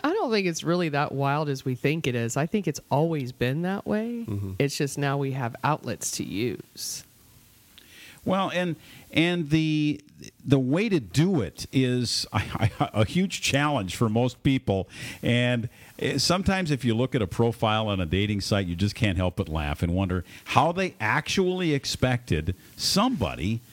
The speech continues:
Speaker 3: to respond to that ridiculous picture or ridiculous headline or ridiculous profile. And, uh, tonight, uh, we are gonna help you in your quest to create the ultimate online profile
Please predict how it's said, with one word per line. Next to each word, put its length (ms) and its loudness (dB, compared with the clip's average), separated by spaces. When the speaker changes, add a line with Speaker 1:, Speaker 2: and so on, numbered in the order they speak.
Speaker 3:
to 100 4
respond 600 0
to 100 0
that 400 0
ridiculous 760 0
picture 680 0
or 120 0
ridiculous 600 -2
headline 640 0
or 60 0
ridiculous 560 -2
profile. 800 0
And, 440 2
uh, 180 4
tonight, 640 0
uh, 300 2
we 220 2
are 80 2
gonna 260 0
help 320 2
you 280 -4
in 200 4
your 120 0
quest 580 -2
to 100 2
create 420 0
the 220 -2
ultimate 680 0
online 500 2
profile 640 0